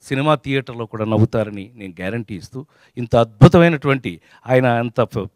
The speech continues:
ఫ్యామిలీ, ఇది కుటుంబ కథా చిత్రం అంటే ఆయన నమ్మి, ఆయన కుటుంబంతో వచ్చి ఇక్కడ మాతో పార్టిసిపేట్ చేసి, మేము ఆయన కుటుంబం ఎప్పుడు కూడా, ఎప్పుడు మన, మా, మమ్మల్ని అందరినీ ఆయన అట్లాగే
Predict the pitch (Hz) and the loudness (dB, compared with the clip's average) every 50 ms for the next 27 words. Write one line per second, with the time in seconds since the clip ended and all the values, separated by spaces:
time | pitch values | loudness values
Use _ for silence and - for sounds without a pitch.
0 | _ _ _ _ - 127 113 131 160 180 185 175 135 143 143 - 127 117 120 131 | _ _ _ _ 0 4 6 6 6 6 4 4 2 2 2 0 -4 -8 -6 -8
1 | 147 - - 127 113 156 160 185 196 180 185 185 185 185 180 - 180 156 - 170 | -8 -8 -10 -8 -4 -4 0 0 0 2 2 4 4 2 2 0 -4 -10 -6 -6
2 | 165 160 147 139 143 139 131 123 123 120 117 131 151 175 185 160 135 123 - _ | -6 -4 -2 -2 0 0 0 -2 -4 -2 -2 -2 -2 0 0 0 -2 -2 -6 _
3 | _ _ _ - 107 113 139 156 165 151 143 - 160 135 180 180 190 190 185 160 | _ _ _ -10 -2 2 2 4 4 4 2 0 0 0 2 2 2 2 0 0
4 | 170 151 139 127 - - 131 90 82 _ _ _ _ - 120 - 139 135 123 123 | 0 0 -2 -2 -4 -8 -12 -12 -14 _ _ _ _ -20 -16 -10 -8 -8 -4 -2
5 | 123 127 127 147 139 120 90 - _ _ _ _ _ - 131 135 143 - - - | -2 -4 -4 -4 -8 -10 -12 -14 _ _ _ _ _ 0 2 2 2 2 -2 -8
6 | 170 143 123 131 120 - 113 135 147 151 151 156 156 135 147 147 180 180 190 175 | -8 -8 -8 -10 -12 -6 -2 2 4 6 6 6 4 2 0 -2 -2 -2 -2 -2
7 | 147 143 - - 196 196 165 143 127 98 90 87 _ _ _ _ _ _ - 131 | -4 -4 -4 -4 -4 -4 -2 -4 -6 -6 -8 -12 _ _ _ _ _ _ -10 -10
8 | 131 - - - 208 190 160 156 151 139 131 127 127 127 123 127 127 131 135 135 | -2 2 4 6 6 6 6 4 2 2 2 2 2 0 0 0 -2 -4 -4 -4
9 | 135 143 160 185 185 175 170 156 139 - - 170 151 151 | -4 -2 0 2 2 4 4 4 2 2 0 -2 -2 -2